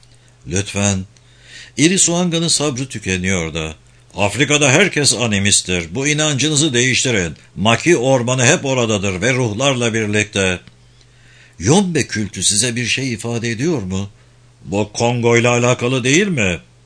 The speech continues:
İri Suanga alaycı bir şekilde bir anda Afrika aksanına döndü. "Patron, orası gerçekten benim ülkeme çok uzak." İri Suanga'nın dokunulmazlığı vardı. Kendisi de bunu biliyordu.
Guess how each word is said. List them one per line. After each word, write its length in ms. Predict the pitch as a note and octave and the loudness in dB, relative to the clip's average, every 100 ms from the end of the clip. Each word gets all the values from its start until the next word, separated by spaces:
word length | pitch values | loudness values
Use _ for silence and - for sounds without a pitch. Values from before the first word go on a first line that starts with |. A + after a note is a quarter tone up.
| _ - - - - - | _ -20 -20 -20 -18 0
İri 240 | E3 A#3 | 2 4
Suanga 440 | - G#3 G#3 G#3 F#3+ | 2 2 2 2 2
alaycı 440 | E3+ F3 D#3 F3+ | 2 2 0 -2
bir 140 | C3 E2+ | -2 0
şekilde 440 | F2 F2 F#2+ A#2 | -2 0 0 2
bir 120 | F3+ | 0
anda 340 | F3 E3 E3+ C#3+ | 0 0 0 -2
Afrika 440 | C3+ D#3+ D3+ B2 | -4 -6 -4 -4
aksanına 600 | G#2 - A2 G2 G2 G2+ | -2 -2 -2 -2 -2 -2
döndü. 520 | F#2+ F#2 F2+ F2 E2 - _ _ _ _ - | -2 -2 -2 -4 -4 -8 _ _ _ _ -2
"Patron, 640 | G#2 G#2+ - C3 C3+ G#2 | -2 -2 -2 0 2 0
orası 500 | F2 - A#2+ C3 B2 | -4 -2 0 2 2
gerçekten 720 | C3+ C#3+ C3+ C#3 G#2 C#3 C3+ | 4 4 4 0 0 0 0
benim 260 | B2+ C3 C3+ | 0 0 0
ülkeme 440 | C3+ A#2+ C3 C3 | 0 0 -2 0
çok 260 | A#2+ C#3 B2+ | 0 0 0
uzak." 420 | B2 G#2+ G#2 G2+ - - - - _ _ _ - _ - _ _ - - - - - - | 0 2 0 -2 -10 -20 -20 -20 _ _ _ -20 _ -20 _ _ -20 -20 -20 -18 -18 0
İri 200 | C3+ D3+ | 4 4
Suanga'nın 680 | - B2+ B2 A2+ E2+ G#2+ G2+ | 4 2 2 0 0 -2 -2
dokunulmazlığı 960 | G#2+ A2 G#2 G#2 F#2 F#2+ G2 F#2 G2+ F2 | -2 -2 -2 -2 -2 -2 -2 0 -2 -2
vardı. 320 | E2 D#2+ F2+ | -4 -4 -4
Kendisi 500 | - B2 B2 B2 B2+ | -2 -2 0 0 0
de 120 | A#2 | -2
bunu 220 | A2 A2 | -2 -2
biliyordu. 680 | G2 F2+ F2+ E2 D2+ D#2+ | -2 -2 -2 -2 -4 -6